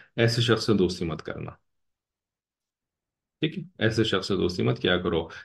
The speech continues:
जिसको अपने गुस्से के ऊपर काबू ना हो, जिसको अपने मूड के ऊपर, अपनी sensitivity के ऊपर कोई काबू, काबू ना हो, ठीक है, और जिसके जो है ना वो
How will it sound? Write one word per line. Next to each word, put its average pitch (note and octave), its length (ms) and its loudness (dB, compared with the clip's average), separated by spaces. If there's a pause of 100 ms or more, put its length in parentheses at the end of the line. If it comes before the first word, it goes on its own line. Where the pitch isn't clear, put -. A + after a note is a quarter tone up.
जिसको G#2 240 2
अपने F#2+ 180 2
गुस्से F#2 280 0
के B2 80 2
ऊपर D3 180 2
काबू D#3 280 2
ना D#3+ 120 2
हो, C3+ 280 0 (400)
जिसको A2 300 4
अपने A2+ 200 6
मूड A2+ 560 8
के D3 80 6
ऊपर, C#3 400 2
अपनी B2+ 240 2
sensitivity B2+ 1000 4
के D#3 60 0
ऊपर C3+ 200 -2
कोई B2+ 140 0
काबू, A2 220 0 (140)
काबू G#2+ 240 2
ना G2+ 100 2
हो, G2 260 -4 (560)
ठीक F3 140 -2
है, A3 140 -2 (380)
और G#2 460 6
जिसके G2+ 320 -2
जो F2 100 -4
है F2 80 -6
ना G#2 120 -2
वो G#2 360 0